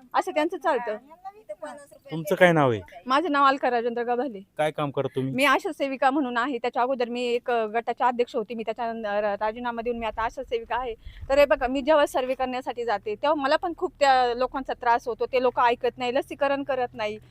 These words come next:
Speaker 1: त्यांचं आरोग्य नेहमीच खालावलेलं असतं, नेहमी त्यांच्या मुलांना सर्दी खोकला असतो. मग त्यांचं ह्या व्यसनामुळे, ह्या कारणामुळे त्यांचं त्यांच्या जेवणावर नियंत्रण नाही, त्यांच्या, अ, बिझनेसवरती त्यांचं किंवा कशातच त्यांचा फायनान्स व्यवस्थित नाहीये. मग ह्या कारणाने बाकीच्याही सिस्टमला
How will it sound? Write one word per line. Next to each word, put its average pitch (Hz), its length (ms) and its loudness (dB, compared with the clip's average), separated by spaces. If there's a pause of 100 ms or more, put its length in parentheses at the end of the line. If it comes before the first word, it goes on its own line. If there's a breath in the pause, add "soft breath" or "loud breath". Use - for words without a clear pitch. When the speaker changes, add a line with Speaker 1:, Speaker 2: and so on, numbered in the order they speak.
(220)
Speaker 1:
त्यांचं 294 260 4
आरोग्य 269 380 6
नेहमीच 359 420 2
खालावलेलं 269 460 2
असतं, 262 240 2
नेहमी 320 220 0
त्यांच्या 294 280 -2
मुलांना 277 300 -2
सर्दी 254 320 -6
खोकला 247 280 -2
असतो. 247 260 -2 (320)
मग 233 140 -8
त्यांचं 302 480 6
ह्या 285 140 6
व्यसनामुळे, 277 540 2
ह्या 311 140 0
कारणामुळे 254 460 0
त्यांचं 269 300 -4
त्यांच्या 254 340 -2
जेवणावर 233 380 0
नियंत्रण 226 440 -6
नाही, 220 180 -4
त्यांच्या, 247 280 -2 (480)
अ, 226 140 2 (200)
बिझनेसवरती 330 520 0
त्यांचं 339 420 2
किंवा 320 180 6
कशातच 440 540 0
त्यांचा 359 260 6
फायनान्स 285 520 -2
व्यवस्थित 330 480 6
नाहीये. 262 400 -2
मग 220 180 -8
ह्या 294 120 4
कारणाने 277 440 2 (360)
बाकीच्याही 302 480 4
सिस्टमला 285 440 2